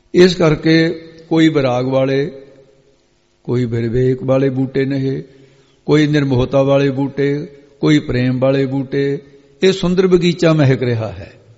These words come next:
ਇਹ ਸਾਡਾ, ਸਾਡੀ ਬਗੀਚੀ ਹੈ ਸਤਸੰਗ ਦੀ। ਇਸ ਲਈ ਸਾਡੇ ਸਰੀਰ ਰੂਪੀ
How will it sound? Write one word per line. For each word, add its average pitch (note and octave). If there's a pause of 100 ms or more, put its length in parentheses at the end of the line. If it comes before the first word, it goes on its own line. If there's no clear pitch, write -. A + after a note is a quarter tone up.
(540)
ਇਹ F3+
ਸਾਡਾ, C#3 (460)
ਸਾਡੀ B2 (260)
ਬਗੀਚੀ B2+
ਹੈ E3
ਸਤਸੰਗ E3
ਦੀ। E3 (720)
ਇਸ F#3
ਲਈ G3
ਸਾਡੇ E3
ਸਰੀਰ E3
ਰੂਪੀ A#2+